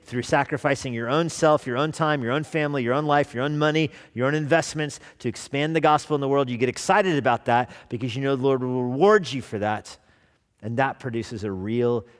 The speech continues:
transcendent joy in your life. You have to see the connection between what you give and where the gospel goes to your joy in the next life because of it.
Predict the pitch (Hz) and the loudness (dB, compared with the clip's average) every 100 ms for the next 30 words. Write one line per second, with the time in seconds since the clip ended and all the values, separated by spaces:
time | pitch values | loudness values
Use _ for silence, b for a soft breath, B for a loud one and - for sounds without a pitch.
0 | b - 110 - 107 101 98 87 92 90 | b -12 -12 -8 -8 -8 -10 -10 -10 -8
1 | 85 80 73 73 - 101 92 - 131 - | -10 -12 -14 -18 -16 -14 -12 -10 -10 -12
2 | 123 131 104 104 95 85 - 90 80 b | -12 -8 -8 -8 -10 -12 -14 -18 -20 b
3 | b - - 95 90 120 - 139 113 107 | b -20 -14 -10 -6 -6 -6 -10 -6 -4
4 | 104 104 - 92 87 95 123 120 113 110 | -2 -4 -8 -14 -10 -4 -2 -2 -2 -2
5 | - - 98 95 92 92 90 b b _ | -4 -10 -8 -6 -6 -8 -12 b b _
6 | 98 90 113 110 90 107 104 101 - 92 | -14 -6 -6 -6 -6 -2 -2 -2 -6 -10
7 | 85 98 98 - - 92 90 85 - 92 | -8 -8 -8 -12 -10 -8 -8 -12 -18 -18
8 | - 87 78 80 82 _ | -16 -18 -18 -20 -20 _